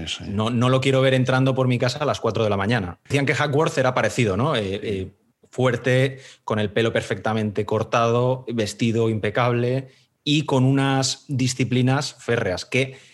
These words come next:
Speaker 2: a Hackworth, cua-, de lo, de lo que menciona mucho Yoko, es cuando llega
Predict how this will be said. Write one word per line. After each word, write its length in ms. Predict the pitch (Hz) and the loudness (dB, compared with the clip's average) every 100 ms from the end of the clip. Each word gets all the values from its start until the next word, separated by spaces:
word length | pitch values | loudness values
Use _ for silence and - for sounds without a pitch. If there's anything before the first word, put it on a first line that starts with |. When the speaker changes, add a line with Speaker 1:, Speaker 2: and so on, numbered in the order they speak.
| - - | -18 -10
Speaker 2:
a 100 | - | -4
Hackworth, 560 | 156 151 151 123 - - | -2 0 0 -2 -8 -2
cua-, 300 | 127 127 127 | 2 2 0
de 140 | 123 | 0
lo, 340 | 117 113 110 - | 2 2 0 -2
de 120 | 107 | -2
lo 120 | 107 | -2
que 180 | 107 101 | -2 -2
menciona 300 | 107 98 143 | -2 -2 -2
mucho 240 | 160 - | -4 -4
Yoko, 200 | 151 165 | -4 -2
es 80 | 170 | -4
cuando 280 | - 123 120 | -2 0 0
llega 400 | 127 147 110 | 2 2 0